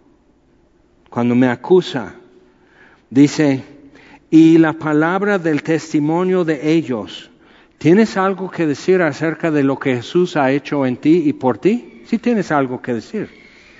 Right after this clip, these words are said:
Entonces, "Y por la palabra del testimonio de ellos", y menospreciaron,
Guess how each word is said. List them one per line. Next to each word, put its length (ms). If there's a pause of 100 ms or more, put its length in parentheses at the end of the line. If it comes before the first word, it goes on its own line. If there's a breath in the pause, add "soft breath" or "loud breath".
(360 loud breath)
Entonces, 760 (1300 loud breath)
"Y 120
por 240
la 160
palabra 760 (1700 soft breath)
del 300
testimonio 720
de 160
ellos", 360
y 280
menospreciaron, 1300